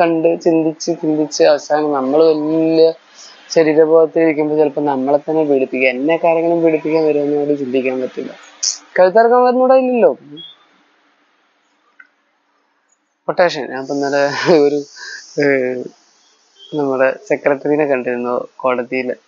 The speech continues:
അപ്പൊ അങ്ങേര് പറഞ്ഞാണ്, "ഇപ്പൊ എന്റെ കേസ് ഇങ്ങനെ നടന്നു പോണല്ലേ ഉള്ളൂ, മറ്റിടത്തൊക്കെ ദാ കൊട്ടേഷൻ കൊടുത്ത് തീർക്കണം, കാര്യങ്ങൾ ചെയ്യണം." ഞാൻ പറഞ്ഞു, "ഇതൊക്കെ കഴിഞ്ഞതിന്റെ ഇടയിൽ അവിടുന്ന് കേസ് വന്നിട്ട് കൊട്ടേഷൻ കൊടുത്താലോ?" തീർന്നില്ലേ?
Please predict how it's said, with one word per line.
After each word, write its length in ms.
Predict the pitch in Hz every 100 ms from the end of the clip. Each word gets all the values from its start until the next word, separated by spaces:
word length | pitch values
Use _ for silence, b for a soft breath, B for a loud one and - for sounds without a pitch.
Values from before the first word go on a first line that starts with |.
| -
അപ്പൊ 200 | 123 131
അങ്ങേര് 280 | 123 127 135
പറഞ്ഞാണ്, 320 | 131 123 117
"ഇപ്പൊ 240 | 113 - 127 104 - 123
എന്റെ 240 | 113 110 143
കേസ് 240 | 170 185 220
ഇങ്ങനെ 200 | 226 233
നടന്നു 260 | 220 214
പോണല്ലേ 340 | 208 196 185 170
ഉള്ളൂ, 220 | 135 120 -
മറ്റിടത്തൊക്കെ 560 | 131 - 160 165 170 175
ദാ 120 | 175
കൊട്ടേഷൻ 440 | 156 139 156 170
കൊടുത്ത് 300 | 165 160 156
തീർക്കണം, 480 | 151 156 139 160 151
കാര്യങ്ങൾ 440 | 139 135 147 151 151
ചെയ്യണം." 320 | 143 135 127
ഞാൻ 200 | 123 131
പറഞ്ഞു, 160 | 139 139
"ഇതൊക്കെ 240 | 139 139
കഴിഞ്ഞതിന്റെ 440 | 147 147 147 151 151
ഇടയിൽ 220 | 147 151
അവിടുന്ന് 260 | 147 147 151
കേസ് 320 | 151 143 165
വന്നിട്ട് 240 | 147 143
കൊട്ടേഷൻ 420 | 151 139 147 147
കൊടുത്താലോ?" 560 | 143 135 - 139 143 147 - - _ _ _ _ _ _ _ _ -
തീർന്നില്ലേ? 400 | 185 165 170 165